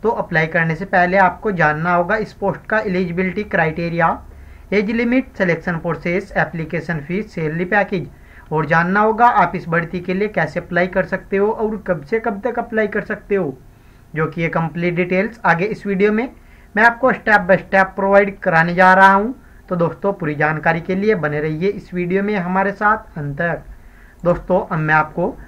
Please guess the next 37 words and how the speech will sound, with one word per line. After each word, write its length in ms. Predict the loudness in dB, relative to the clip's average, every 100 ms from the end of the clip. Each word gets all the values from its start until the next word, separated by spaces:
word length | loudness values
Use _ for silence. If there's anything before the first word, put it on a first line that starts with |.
| -20 -4
आंगनवाड़ी 480 | 0 0 2 4 2
भर्ती 300 | 0 -2 -4
दो 160 | -2 0
हज़ार 260 | 4 2
इक्कीस 280 | 2 -8 -8
की 120 | -8
complete 480 | -2 -2 -2 -2 -4
details 380 | -2 -2 0 -2 -6 -16 -16 -8
step 400 | -8 0 0 2
by 80 | 0
step 300 | -4 0 0 0
provide 420 | -2 0 0 -2
कराने 320 | -4 -2 -2 2
जा 180 | 2
रहा 200 | 4 4
हूँ। 200 | 2 -2 -6 -16 -12
तो 60 | -8
चलो 240 | -4 -2
शुरू 220 | -4 -6
कर 160 | -4 -2
लेते 240 | -2 0
हैं 200 | 0 -2
बिना 200 | -2 0 0
वक्त 260 | 0 -2
गवाए। 340 | 2 4 4 0 -12 -20 -20 -8
Organization 760 | -4 -4 -2 0 0 -4 -6 -2
है 200 | -2 -4 -14 -20 -20 -20 -20 -20 -20 -20 -20 -20 -20 -20 -8 -2
Integrated 720 | 0 0 2 2 2 -2 -2
Child 260 | 0 0 0
Development 520 | 0 0 2 2 2
Service, 440 | 2 2 0 -6 -8
जिसको 360 | -10 -6 -6
आईसीडीएस 580 | -2 -4 -4 -4 -4 -4
भी 120 | -6 -4
कहा 200 | -2 0
जाता 340 | 0 0 0
है। 80 | -2